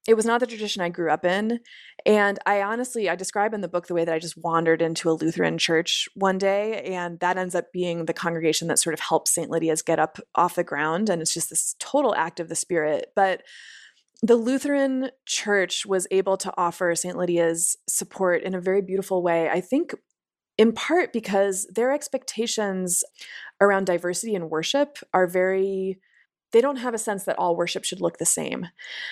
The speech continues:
They did want to see that I was actively engaged in Lutheran theology. And once they kind of saw that and trusted it, even though what we were doing looked really different from, like, your average Sunday morning Lutheran church,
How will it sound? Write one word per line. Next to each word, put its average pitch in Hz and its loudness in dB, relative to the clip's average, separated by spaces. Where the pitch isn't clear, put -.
They 233 8
did 285 -2
want 311 0
to 254 -2
see 202 -2
that 185 0
I 180 -2
was 180 -2
actively 175 0
engaged 165 -2
in 165 -2
Lutheran 165 0
theology. 190 4
And 196 0
once 202 0
they 269 0
kind 233 -2
of 190 -4
saw 180 -2
that 185 -2
and 170 -12
trusted 226 -4
it, 269 0
even 240 0
though 302 2
what 196 0
we 226 2
were 262 2
doing 214 -2
looked 202 -2
really 240 0
different 202 0
from, 185 -2
like, 170 0
your - 2
average 170 0
Sunday 170 -2
morning 165 -4
Lutheran 165 0
church, - 0